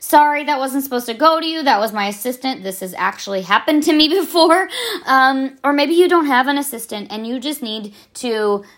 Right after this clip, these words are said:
pretend like you are your own personal assistant sending out these messages, 'cause let's face it, you're not lying. You are running a business. You are the front desk.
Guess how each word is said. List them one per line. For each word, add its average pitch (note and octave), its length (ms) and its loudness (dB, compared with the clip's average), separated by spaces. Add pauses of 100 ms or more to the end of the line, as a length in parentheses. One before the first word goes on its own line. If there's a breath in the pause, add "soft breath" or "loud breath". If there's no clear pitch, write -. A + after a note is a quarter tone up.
pretend C4+ 440 0
like G#3+ 300 0
you C4+ 200 -2
are G3+ 300 2
your G#3 340 -4
own A3+ 180 -2
personal A#3+ 460 -4
assistant A#3 460 -4
sending G#3 260 -6
out G#3 120 -2
these A#3 160 -8
messages, F#3+ 400 -8
'cause G3 200 -4
let's F#3+ 220 -8
face - 260 -6
it, - 80 -6
you're F3+ 180 -6
not G#3 200 2
lying. B3 420 2 (300 loud breath)
You G#3+ 180 -4
are G3 480 2
running G3 320 0
a G#3+ 80 -4
business. F3+ 460 -4 (200 loud breath)
You G#3+ 180 -2
are G#3 140 4
the G3 120 0
front F3 320 -2
desk. B3+ 320 0